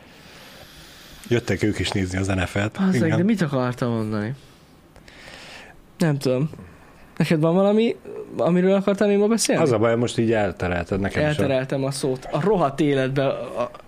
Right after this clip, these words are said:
Speaker 2: Nem azért... Ja, igen, igen, ez egy ilyen te-, ki-, mini tech news,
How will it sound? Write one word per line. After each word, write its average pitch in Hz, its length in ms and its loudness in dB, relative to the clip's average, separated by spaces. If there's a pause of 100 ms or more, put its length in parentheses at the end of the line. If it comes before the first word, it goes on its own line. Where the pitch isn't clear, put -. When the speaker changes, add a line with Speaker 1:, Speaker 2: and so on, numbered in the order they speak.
(720)
Speaker 2:
Nem 240 180 4
azért... 208 380 4
Ja, 285 140 2
igen, 247 380 4
igen, 208 340 4 (400)
ez 277 120 4
egy 330 120 4
ilyen 240 220 4
te-, 208 140 2
ki-, 247 200 2
mini 240 320 6
tech 185 360 2
news, 185 500 4